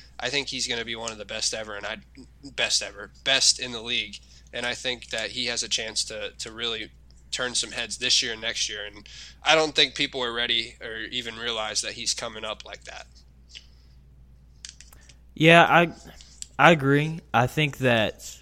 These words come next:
Speaker 2: a part of that is because he does play for the Reds, and they've been down these past couple of years. But yeah, we'll, we'll, we'll, we'll see. I'm, the more I hear you talk about him, the more optimistic about him I get.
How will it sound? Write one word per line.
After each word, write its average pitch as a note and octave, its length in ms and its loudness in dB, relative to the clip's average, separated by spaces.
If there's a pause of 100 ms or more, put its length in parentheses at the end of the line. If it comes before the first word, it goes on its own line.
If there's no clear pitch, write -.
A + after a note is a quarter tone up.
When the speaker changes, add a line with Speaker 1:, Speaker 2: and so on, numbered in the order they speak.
(120)
Speaker 2:
a - 20 -4
part D3 280 8
of C#3 40 6
that C3+ 200 6
is B2 140 0
because B2 380 0
he B2+ 100 2
does B2 160 4
play D3+ 140 4
for C#3+ 120 -2
the D3+ 80 4
Reds, D#3 300 6
and A2+ 80 -4
they've B2 160 2
been B2 140 2
down C3 540 4
these B2 160 -4
past B2+ 260 4
couple A#2+ 220 -2
of A2+ 40 0
years. C3+ 440 0 (1080)
But C#3+ 80 6
yeah, C3+ 40 10
we'll, F3 240 8
we'll, F3+ 200 2
we'll, G3+ 240 6 (140)
we'll F3 140 2
see. C#3+ 400 2 (680)
I'm, D#3 400 4 (1500)
the D3 140 0
more F3 220 8
I E3+ 60 8
hear D#3 140 2
you D3+ 120 2
talk C3 260 6
about C#3 260 6
him, C#3+ 140 0
the B2 60 0
more B2+ 180 2
optimistic A#2+ 580 2
about B2 220 6
him A#2 140 0
I A2 80 0
get. A2+ 340 0